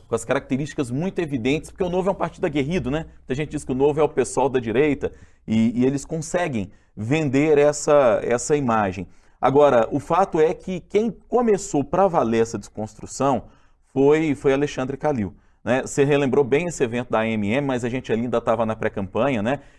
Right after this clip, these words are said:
Em que um meio que mostrou os dentes ali pro outro, né? Parece,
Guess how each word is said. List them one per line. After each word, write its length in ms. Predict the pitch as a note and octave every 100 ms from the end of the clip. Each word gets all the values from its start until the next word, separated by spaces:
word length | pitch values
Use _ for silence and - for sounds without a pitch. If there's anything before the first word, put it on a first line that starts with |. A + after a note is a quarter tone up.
| _
Em 100 | B2
que 180 | A#2+ C3
um 160 | C#3 D#3+
meio 240 | D3+ D#3
que 120 | E3
mostrou 480 | E3 D3+ - D3 D#3+
os 120 | A#2
dentes 340 | G2 C3+ C#3+ C3+
ali 180 | B2
pro 180 | C#3 A2+
outro, 280 | A#2 F#3+ G3
né? 140 | D3
Parece, 360 | D#3+ D#3 D#3+